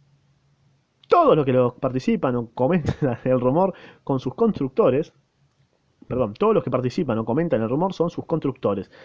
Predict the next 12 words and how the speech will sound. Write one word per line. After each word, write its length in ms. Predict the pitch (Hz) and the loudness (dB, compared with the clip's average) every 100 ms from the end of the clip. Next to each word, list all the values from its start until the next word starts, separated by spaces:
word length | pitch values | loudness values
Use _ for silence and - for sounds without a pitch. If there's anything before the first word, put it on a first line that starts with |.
| - - | -20 -6
puesto 220 | - 143 | -4 -2
que 100 | 131 | -4
cada 220 | 214 220 | -2 0
uno 200 | 233 254 | 2 2
aporta 340 | 180 190 185 185 | 0 0 0 0
algo 160 | 170 | 0
al 80 | 131 | 0
mismo, 380 | 120 110 107 107 | -2 -6 -8 -4
como 200 | 226 220 | -2 0
el 60 | 151 | 0
teléfono 400 | 135 - 139 135 | -2 -4 -4 -6
descompuesto. 600 | - 104 98 101 - | -6 -10 -10 -16 -20